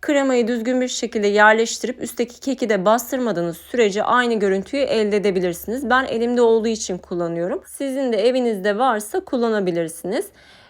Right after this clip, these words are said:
Evet, şimdi böyle yerleştirdikten sonra içine hazırladığım kremayı döküyorum ve eşit bir şekilde yayıyorum. Videonun bu bölümüne kadar izlediyseniz veya bu bölümde de denk gelmiş olabilirsiniz.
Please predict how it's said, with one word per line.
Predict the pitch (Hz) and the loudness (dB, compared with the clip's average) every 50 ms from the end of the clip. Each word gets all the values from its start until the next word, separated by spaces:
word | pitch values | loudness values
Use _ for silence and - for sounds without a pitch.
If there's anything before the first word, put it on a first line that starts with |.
| _ | _
Evet, | - - 302 320 311 294 | 0 0 2 2 2 0
şimdi | - - - 320 302 269 240 254 269 320 359 359 320 302 | -2 -4 -2 -2 0 4 6 6 6 6 4 2 0 2
böyle | 302 302 302 302 269 277 | 4 4 4 6 6 4
yerleştirdikten | 269 269 277 269 277 269 269 269 262 - 254 240 247 240 247 - 285 247 247 254 | 4 6 6 4 6 4 2 0 0 -4 -2 -2 -4 -4 -4 -4 -4 -2 -2 -2
sonra | 254 - - 226 196 185 190 208 | -4 -4 -2 0 2 2 2 2
içine | 208 - 269 262 - - 247 226 220 226 285 381 - _ _ - - _ | 0 0 -4 -6 -4 -4 -2 0 0 0 -2 -4 -6 _ _ -20 -20 _
hazırladığım | _ - 311 302 262 285 285 277 254 202 202 190 196 196 | _ -2 0 2 2 4 4 4 4 4 4 0 0 -2
kremayı | - - 302 277 277 269 254 226 196 175 165 | -4 -2 0 0 0 2 0 2 0 2 2
döküyorum | 196 220 214 - - 269 269 277 285 277 | 0 -2 -2 -2 -2 0 0 0 0 2
ve | 262 240 | 2 2
eşit | 262 262 - 330 311 - | 2 2 -4 -8 -6 -6
bir | 240 233 | -6 -4
şekilde | 226 - 220 202 - 175 170 | -2 -2 -4 -4 -4 -2 -2
yayıyorum. | 180 180 185 202 220 254 262 262 254 240 202 220 247 381 - _ _ _ _ _ _ _ _ _ _ _ _ _ _ _ _ _ _ _ _ _ _ _ _ _ _ _ _ - | 0 2 2 2 2 2 2 2 2 0 0 -2 -4 -4 -8 _ _ _ _ _ _ _ _ _ _ _ _ _ _ _ _ _ _ _ _ _ _ _ _ _ _ _ _ -10
Videonun | 190 214 233 214 247 269 285 294 294 285 269 | -4 -4 -2 0 0 0 0 0 0 0 0
bu | 269 240 | 0 2
bölümüne | 262 262 262 262 262 262 269 | 2 2 2 2 0 -2 -2
kadar | 262 - 269 214 220 233 254 | -2 -2 0 2 2 2 2
izlediyseniz | - - 240 220 202 220 247 220 247 262 262 - - 262 240 240 254 240 214 202 | 2 0 -2 0 0 0 0 2 0 -2 -4 -4 -4 0 0 0 0 -2 0 0
veya | 214 214 214 220 214 | 4 4 6 6 4
bu | 233 226 | 4 2
bölümde | 226 240 226 220 214 196 185 | 4 4 4 4 2 2 2
de | 180 190 185 | 2 2 2
denk | 190 208 226 262 285 - | 2 0 0 -2 -2 0
gelmiş | 214 208 208 202 196 - - | 0 0 0 0 -2 -4 -2
olabilirsiniz. | - - 226 226 233 220 240 233 254 262 262 - - 254 262 277 285 | 0 2 2 2 2 2 2 0 0 0 -2 -4 -4 -2 -2 -2 -4